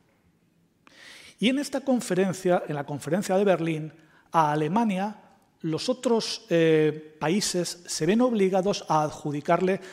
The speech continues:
determinadas zonas de África, zonas menores, como pueden ser Namibia, como es Tanganica, como es Camerún, e incluso algunas zonas del Pacífico,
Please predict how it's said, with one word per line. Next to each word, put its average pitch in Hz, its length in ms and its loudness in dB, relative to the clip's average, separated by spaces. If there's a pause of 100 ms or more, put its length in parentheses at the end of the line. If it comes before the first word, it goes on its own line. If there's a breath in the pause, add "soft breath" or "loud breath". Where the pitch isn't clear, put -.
(180 loud breath)
determinadas 170 960 -2
zonas 175 600 0
de 151 160 0
África, 139 420 -2 (320 loud breath)
zonas 185 580 -4
menores, 143 720 0 (2250 soft breath)
como 143 240 -6
pueden 139 220 -4
ser 135 240 -4
Namibia, 170 720 2
como 135 200 -8
es - 200 -10
Tanganica, 175 880 0
como 143 180 -8
es - 380 -8 (100)
Camerún, 214 680 4 (2750 soft breath)
e - 80 2
incluso 240 360 0
algunas 214 300 -2
zonas 208 680 -2
del 185 380 4
Pacífico, - 760 -4